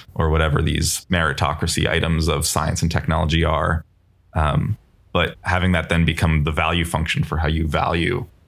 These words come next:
your life in a happiness kind of way, um, it eventually subsumes everything else, and you start affiliating joy with this. How does it look to my resume in, say, science, technology, engineering? Even if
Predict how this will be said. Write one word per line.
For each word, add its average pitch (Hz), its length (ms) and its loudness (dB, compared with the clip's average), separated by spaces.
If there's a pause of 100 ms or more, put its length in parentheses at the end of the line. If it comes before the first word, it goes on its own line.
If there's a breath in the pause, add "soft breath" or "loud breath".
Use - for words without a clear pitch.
(280)
your - 100 -2
life - 380 -2
in - 120 -2
a 87 280 -2
happiness 85 500 -2
kind - 240 -2
of 82 100 -4
way, - 380 0 (500 loud breath)
um, 82 380 -2
it 95 100 0
eventually 95 340 0
subsumes 92 520 0
everything - 340 -2
else, - 220 -4
and - 80 0
you 85 180 0
start 87 280 0 (300)
affiliating 92 720 2
joy 85 600 0 (360)
with 82 240 0
this. - 520 -2 (880)
How 95 100 0
does 85 120 2
it 82 100 -2
look 90 220 -2
to - 80 0
my 82 140 2
resume 80 400 0 (120)
in, 80 360 0
say, 80 220 0
science, 76 360 -2
technology, - 440 -2
engineering? 87 480 0
Even 110 240 2
if - 220 -2